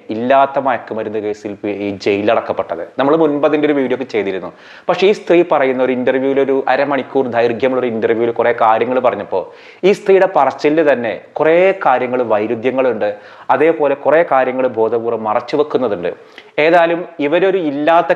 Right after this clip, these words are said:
കേസിലാണ്, മയക്കുമരുന്ന് കേസിൽ പിടിക്കപ്പെട്ടത്. എഴുപത്തിരണ്ട് ദിവസം ഇല്ലാത്ത കേസിൽ ജയിലിൽ കിടന്നു. അപ്പൊ ഇതിന്റെ പിന്നിലുള്ള ഒരാള്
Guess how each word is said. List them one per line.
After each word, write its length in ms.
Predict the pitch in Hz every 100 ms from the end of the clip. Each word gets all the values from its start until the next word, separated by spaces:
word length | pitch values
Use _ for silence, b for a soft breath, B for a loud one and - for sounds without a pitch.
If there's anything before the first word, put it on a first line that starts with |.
| 156
കേസിലാണ്, 580 | 135 147 127 117 113 98
മയക്കുമരുന്ന് 560 | 107 113 127 127 127 123
കേസിൽ 220 | 117 131
പിടിക്കപ്പെട്ടത്. 680 | 131 147 139 - 101 92 95 B B B -
എഴുപത്തിരണ്ട് 480 | 156 165 170 175 165
ദിവസം 400 | 135 127 131 123
ഇല്ലാത്ത 320 | 117 120 123
കേസിൽ 320 | - 110 123
ജയിലിൽ 400 | 110 110 107 113
കിടന്നു. 220 | 110 92
അപ്പൊ 140 | 95 127
ഇതിന്റെ 200 | 165 196
പിന്നിലുള്ള 500 | 160 143 160 151 139
ഒരാള് 440 | 117 110 110